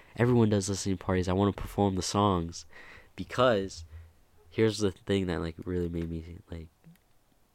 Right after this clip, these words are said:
want to do it is, the first reason why I even started making this is because after I w-,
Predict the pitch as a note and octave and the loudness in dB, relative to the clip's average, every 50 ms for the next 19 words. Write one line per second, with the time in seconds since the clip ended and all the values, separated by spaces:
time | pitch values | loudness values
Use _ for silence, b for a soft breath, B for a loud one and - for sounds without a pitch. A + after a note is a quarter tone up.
0 | _ - - F2 E2+ E2+ E2+ F2+ F2+ F2 F2+ F2 E2+ E2 D#2+ D#2+ D#2+ D#2 E2 - | _ -6 -2 0 0 0 0 -2 -2 0 0 0 2 0 0 -2 -2 -4 -8 -12
1 | - _ _ _ _ _ _ _ _ _ _ _ _ _ _ _ _ _ _ _ | -18 _ _ _ _ _ _ _ _ _ _ _ _ _ _ _ _ _ _ _
2 | _ _ _ _ b b b b b b b b b b - - - A#2+ B2 - | _ _ _ _ b b b b b b b b b b 2 6 8 8 8 8
3 | - C3+ C3 C3 A#2+ A2+ G#2+ G2+ G#2 G2+ F2+ - - G2 F#2+ F#2 F#2 F2+ F#2+ F2+ | 6 6 6 8 8 8 8 8 6 4 2 2 4 4 6 6 4 2 2 0
4 | F#2+ G2 F#2+ F2+ F2+ F#2 F2 - F2+ - F#2 E2+ E2 - - F#2 F#2+ - - A2+ | 0 0 0 2 0 -2 -2 0 2 4 4 4 6 6 6 6 6 8 8 8
5 | G#2+ G#2+ G2+ F#2 F2+ | 8 8 8 6 4